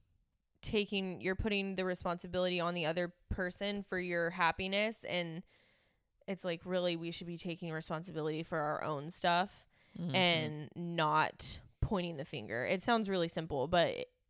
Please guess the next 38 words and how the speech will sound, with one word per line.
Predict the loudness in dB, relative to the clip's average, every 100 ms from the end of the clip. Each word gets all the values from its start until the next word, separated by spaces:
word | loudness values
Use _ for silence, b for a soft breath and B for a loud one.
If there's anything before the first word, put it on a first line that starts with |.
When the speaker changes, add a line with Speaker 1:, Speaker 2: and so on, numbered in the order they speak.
| -6
Speaker 1:
you | -2
know, | 0 0
when | -2
you | -4
get | 0 8 8 8
stuck | 2 2 2 2
in |
these | -4 -2
patterns, | 4 4 4 -2
it's | -6 -6
really | -4 -2
hard | 0 -2 -2
to | -4
see. | -6 -8 -8 -12 b b b 2
Speaker 2:
Yeah, | 4 6 4
it, | 0
it's | -2 0 0
simple | 0 0 0 0
when | 0
you | -2
think | -2 -2 2
about | 4 4
it | 4
when | 0
you're | -2 0
outside | 0 0 2 2
of | 0
conflict. | -4 -4 -4 -4 -4 -4 -8 -20 b b b b 8
But | 10 10
when | 6 0
you're | 2 2 2
in | 2
a, | 2
a | 2 0 -2 -4 -2 -2
fight | 4 6 8 6
with | 0 -2
your | -4
spouse, | -4 4 6 6 4 0 -4 -8 -8